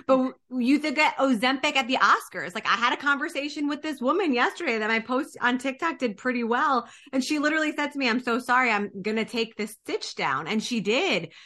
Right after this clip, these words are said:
because, or she took her part of the post down because she had a post that was like, "Let's play a game, Ozempic or not," going through every thin celebrity at the Oscars. And it was like, this one, natural weight loss.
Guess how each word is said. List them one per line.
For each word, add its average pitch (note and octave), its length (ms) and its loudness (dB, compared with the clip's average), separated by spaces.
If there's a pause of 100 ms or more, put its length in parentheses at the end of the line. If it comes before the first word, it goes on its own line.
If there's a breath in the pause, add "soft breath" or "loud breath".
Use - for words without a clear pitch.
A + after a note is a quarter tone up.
(140 loud breath)
because, B3+ 480 2
or A3+ 100 0
she B3+ 180 -4
took C4+ 220 -2
her - 260 2
part A3 220 2
of F3 120 -4
the F3+ 80 -6
post F#3 360 -6
down F#3 300 0
because A#3+ 280 -2 (220 loud breath)
she - 220 -2
had G#4 140 0
a D#4 40 -4
post G4+ 440 2
that B3+ 120 4
was B3+ 140 0
like, B3+ 140 -2
"Let's A#3+ 320 0
play D#4 340 -2
a - 20 -2
game, A#3+ 460 -2
Ozempic G#3+ 720 0
or A3+ 100 0
not," A3+ 420 4 (200)
going B3+ 260 4
through C4+ 160 -6 (100)
every B3+ 380 0
thin B3 680 0
celebrity A#3 720 0
at G3 140 -4
the A#3+ 80 -10
Oscars. C4+ 680 -6 (380 loud breath)
And B3+ 120 4
it A#3+ 80 2
was B3 240 0
like, A3+ 320 4 (160 soft breath)
this E4+ 260 0
one, G#3+ 300 0
natural A3 520 -2
weight D#3+ 220 -8
loss. C3 320 -2